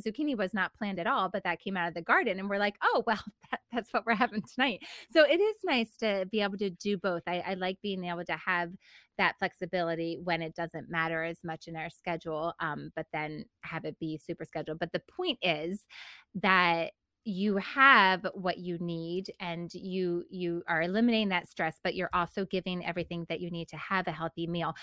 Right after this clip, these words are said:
Because that's the thing that was just so interesting to me when people are just like, "Ah, we just ended up going out tonight. I didn't feel like making anything, and I didn't know what we were gonna have." And that's just,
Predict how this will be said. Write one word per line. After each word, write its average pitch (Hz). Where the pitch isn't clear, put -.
Because 233
that's 262
the 320
thing 247
that 196
was 196
just -
so 202
interesting 202
to 180
me 180
when 175
people 175
are 170
just 165
like, 180
"Ah, 226
we 220
just 214
ended 196
up 175
going 170
out 165
tonight. 165
I 170
didn't 170
feel 170
like 165
making 170
anything, 170
and 165
I 165
didn't 160
know 170
what 165
we 165
were 156
gonna 147
have." 202
And 175
that's 220
just, 554